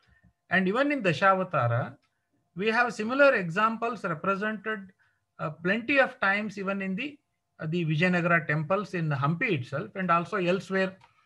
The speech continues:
in the Vijayanagara region in the, in that particular time. So the Panchanari Turaga and Navanari Kunjara becomes a, a kind of a repeated image even in the post Vijayanagara period, during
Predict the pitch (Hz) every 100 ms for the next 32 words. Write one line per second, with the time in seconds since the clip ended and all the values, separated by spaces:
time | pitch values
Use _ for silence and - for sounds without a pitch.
0 | _ _ - 156 180 151 165 165 156 160
1 | 151 165 185 202 175 151 143 143 143 -
2 | _ _ - 147 143 147 - 127 120 120
3 | 113 110 95 - _ _ _ _ _ _
4 | _ 233 240 202 226 220 170 180 214 214
5 | 214 214 208 208 202 214 233 180 175 143
6 | 160 196 202 196 202 190 190 185 170 -
7 | _ _ _ - - 131 175 233 262 285
8 | 277 - - 202 196 - _ - 214 -
9 | 190 226 226 226 180 190 254 269 269 254
10 | 220 202 185 202 214 185 - 185 202 214
11 | 214 208 185 220 254 247 175 151 143 131
12 | 120 113 117 113 113 120 143 180 220